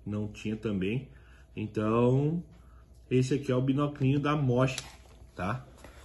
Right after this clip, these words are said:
Passando pra vocês aí. Tá ok, gurizada?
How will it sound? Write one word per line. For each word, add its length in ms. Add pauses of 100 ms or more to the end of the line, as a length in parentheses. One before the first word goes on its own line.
(360)
Passando 440
pra 120
vocês 580
aí. 140 (400)
Tá 140
ok, 340
gurizada? 840